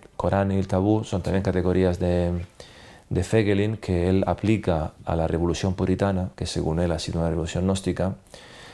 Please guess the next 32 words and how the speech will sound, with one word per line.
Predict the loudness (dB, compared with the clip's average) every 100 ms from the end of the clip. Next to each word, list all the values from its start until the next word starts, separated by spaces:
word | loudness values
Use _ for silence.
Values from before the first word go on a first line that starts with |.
| -20 -20 -20 -20 _
y | 0 2
son | 4 4 4 2 0 0
herramientas, | 2 2 2 2 0
son | 0 0
categorías, | 0 2 2 2 -2 -2
yo | 2
creo, | 2
muy, | 2 2 2
muy | 0
fructíferas | -2 -4 -2 -2 0 -2
para | -2 -2
entender | 0 -2
el |
mundo | 0 0
moderno. | 2 2 2 -2 -6 -14 -20 -20 -4
El, | 0 0 -2 -8 -4
el | -4
Corán, | 2 4 4 2 -2 -2
para, | 0 0 0 -2
para | -4 -4
Feigelin, | -2 0 2 2 0 -4 -14 _ _ _ _ -20 -6
es | -2 2
la | 2
codificación | 2 -2 -2 -2 -2 0
de | 2
la | 2
verdad, | 0 0 -2 -4 -10 -8
¿no? | -2 -2 -4 -14 -20 -20 -20 -20 _
Eh, | -2 0 0 0 0 -2 -2 -4 -6 -4
es | 0
la | 2
necesidad | 2 0 -2 2 4 4